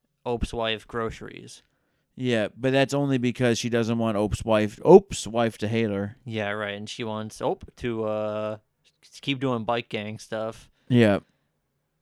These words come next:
Speaker 2: Well, 'cause, I mean, he started, but hasn't told his wife, and she wants the wife to be into this.
Speaker 1: Oh, and you know what else? There was that really nice, there was that,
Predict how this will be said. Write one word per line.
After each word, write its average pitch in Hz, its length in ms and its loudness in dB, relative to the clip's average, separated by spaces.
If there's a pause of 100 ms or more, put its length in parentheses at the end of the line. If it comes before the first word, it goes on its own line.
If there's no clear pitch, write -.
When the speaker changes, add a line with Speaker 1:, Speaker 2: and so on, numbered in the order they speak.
(160)
Speaker 2:
Well, 139 160 8
'cause, - 160 0
I 143 40 4
mean, 135 160 4
he 127 100 4
started, 135 540 8
but 117 100 6
hasn't 117 320 4
told 120 220 6
his 107 120 4
wife, 104 520 2
and 101 120 -4
she 117 160 -2
wants 110 380 -2
the 113 120 0
wife 107 340 2
to 107 100 -4
be 101 400 0
into 98 220 -4
this. 92 400 -6 (180)
Speaker 1:
Oh, 147 220 2
and 151 100 -6
you 202 60 -6
know 247 80 -4
what 240 140 -4
else? 220 240 -8
There 175 140 -4
was 170 120 -6
that 160 200 -2
really 185 280 -4
nice, 165 340 -4
there 165 140 -4
was 147 80 -4
that, 156 220 -2